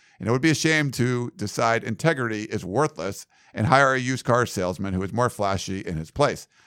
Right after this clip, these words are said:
Helton seems like he could be really good if he gets better support staff around him. Just look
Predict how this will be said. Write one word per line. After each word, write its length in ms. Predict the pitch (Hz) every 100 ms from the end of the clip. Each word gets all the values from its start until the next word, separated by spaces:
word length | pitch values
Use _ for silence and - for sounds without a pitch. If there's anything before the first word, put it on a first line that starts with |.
| _ -
Helton 300 | 131 190 123
seems 320 | 143 139 123
like 180 | 120 -
he 140 | 113
could 380 | - 113 101 104 _ _ _ _ _
be 160 | - 110
really 360 | 98 113 185 185
good 360 | 117 113 120 -
if 140 | 127
he 80 | 123
gets 300 | 110 127 -
better 260 | - 117
support 420 | 110 98 - 110 113
staff 320 | - 95 87
around 300 | 101 139 143
him. 180 | 139 123
Just 240 | - 135
look 200 | 147 131